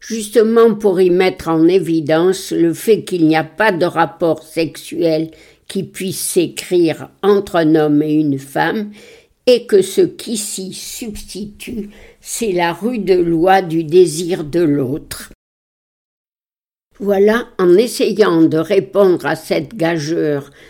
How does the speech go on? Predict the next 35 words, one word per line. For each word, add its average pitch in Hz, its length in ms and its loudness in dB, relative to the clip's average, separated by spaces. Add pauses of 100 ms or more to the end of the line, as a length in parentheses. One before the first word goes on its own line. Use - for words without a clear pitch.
celle 180 440 0
de 165 100 2
réussir 175 880 2
à 151 100 0
décrire 165 680 0
en 151 220 0
quelques 190 420 0
lignes 156 580 2 (320)
ce - 220 -2
que 226 240 4
sont 202 340 4
ces 165 280 -4
trois 214 280 -4
catégories 165 1000 0
qui 165 160 -6
se - 200 -8
nouent 180 540 0
par 185 400 0
et 147 140 -4
dans 208 320 2
le 165 160 4
symptôme, 165 800 -4 (480)
je - 180 -2
ne 202 180 4
prétends 190 600 -2
pas 220 180 0
bien 180 300 4
sûr 185 320 -2
avoir 170 360 -2
fait - 440 0
le 175 240 2
tour 208 240 0
de 160 140 -2
la 165 200 0
question, 151 800 -4